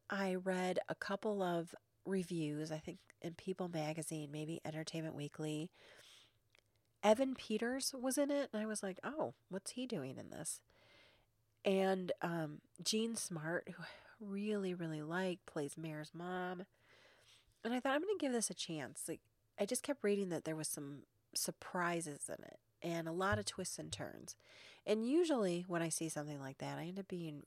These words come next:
really disappointed 'cause it feels like they're coming from miles away. But, um, it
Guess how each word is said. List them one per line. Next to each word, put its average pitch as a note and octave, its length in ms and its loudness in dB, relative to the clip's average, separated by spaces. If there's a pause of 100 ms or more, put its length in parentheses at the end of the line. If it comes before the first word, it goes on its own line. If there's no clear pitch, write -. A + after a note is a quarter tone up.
really F3 360 0
disappointed D3+ 720 -4
'cause - 160 -10
it - 100 -14
feels F3 300 -2
like E3 140 -4
they're D#3 100 -2
coming D3+ 340 -6
from D3 220 -6
miles D3 440 0
away. C3+ 520 0 (1000)
But, E3 520 4 (140)
um, D#3 520 0 (2250)
it G#3 260 8